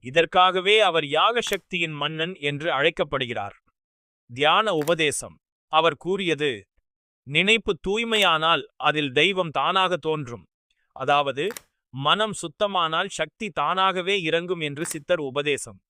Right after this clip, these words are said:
அனுபவ பலன்கள். கருவூரர் சித்தரை மனதில் நினைத்தாலே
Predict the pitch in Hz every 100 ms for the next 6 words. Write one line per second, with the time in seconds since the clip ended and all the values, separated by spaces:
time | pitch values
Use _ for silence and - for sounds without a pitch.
0 | _ _ _ _ _ _ _ _ 151 196
1 | 240 240 196 165 143 123 98 - _ _
2 | _ 170 185 233 240 214 202 185 160 202
3 | 180 147 160 196 185 147 160 160 165 139
4 | 147